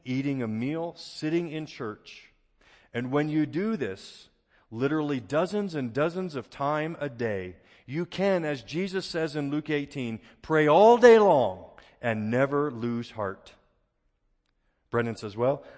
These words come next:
I asked the nun if she would try it, and she said yes, and she promised to sit and pray, 'Abba, I belong to you.'" Two weeks later,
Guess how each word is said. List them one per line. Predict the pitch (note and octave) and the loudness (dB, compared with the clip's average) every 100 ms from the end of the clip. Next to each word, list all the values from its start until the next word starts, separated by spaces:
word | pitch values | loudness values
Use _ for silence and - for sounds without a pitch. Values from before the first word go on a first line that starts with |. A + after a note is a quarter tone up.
| - | -6
I | B2+ | -2
asked | C3 D3 - | 0 -2 -4
the | D3 | -4
nun | C3+ B2+ C#3+ | -2 -2 -4
if | C3 | -6
she | - | -10
would | C3+ C3 | -8 -8
try | - B2 G#2 G#2 | -8 -8 -6 -8
it, | - | -10
and | G#2 | -14
she | - B2+ A#2+ | -14 -14 -14
said | - A2+ A2 | -10 -12 -12
yes, | G2 F2 - - | -14 -14 -16 -18
and | G2 | -16
she | - A2+ | -16 -16
promised | G#2 - C3+ B2 C#3+ D3+ - | -16 -10 -6 -4 -6 -10 -16
to | - | -18
sit | G#2 - B2+ C3+ - | -16 -14 -10 -10 -8
and | C3 C3 | -10 -10
pray, | - A2+ F#2 F#2 - _ _ _ | -10 -8 -8 -10 -16 _ _ _
'Abba, | A#2+ A#2+ G2 E2 D#2+ _ _ _ _ _ _ _ _ | -6 -6 -6 -12 -16 _ _ _ _ _ _ _ _
I | F2+ G2+ G#2+ A2 A2 | -6 -4 -2 -4 -8
belong | A2+ G#2+ F#2 F2+ F#2 F#2 F2+ _ | -8 -6 -6 -6 -8 -10 -16 _
to | G2 | -20
you.'" | F2 F2 D#2+ E2+ _ _ _ _ _ _ _ _ _ _ | -18 -18 -20 _ _ _ _ _ _ _ _ _ _ _
Two | - E3 | -6 -4
weeks | E3+ E3+ - B2 | -2 -4 -6 -12
later, | G2+ E2+ | -12 -14